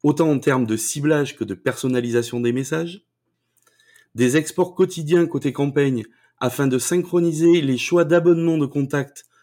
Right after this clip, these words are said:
dans le C M S du site Corolle. Donc là, on parle d'inscription et de désinscription des contacts.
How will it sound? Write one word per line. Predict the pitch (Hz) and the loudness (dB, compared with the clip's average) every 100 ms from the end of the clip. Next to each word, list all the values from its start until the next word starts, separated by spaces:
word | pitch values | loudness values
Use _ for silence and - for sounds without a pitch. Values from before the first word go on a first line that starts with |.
| _ - | _ -6
dans | 110 170 | 0 4
le | 190 | 4
C | 180 151 | 4 2
M | 139 135 | 0 0
S | 135 - - _ _ 104 | -2 -6 -14 _ _ -16
du | 104 | -14
site | - 104 | -12 -4
Corolle. | - 135 170 220 233 _ _ _ _ _ _ - | 0 2 0 -4 -12 _ _ _ _ _ _ -12
Donc | 92 107 | -8 -4
là, | 123 | -4
on | 104 | -2
parle | 110 110 | -6 -4
d'inscription | 104 113 - 117 - 147 147 - | -4 -4 -6 -12 -4 -4 -4 -8
et | 104 | -8
de | 104 | -8
désinscription | 104 131 127 123 120 117 120 | -4 -4 -4 -6 -10 -8 -6
des | 107 | -6
contacts. | 113 107 80 - | -8 -8 -10 -12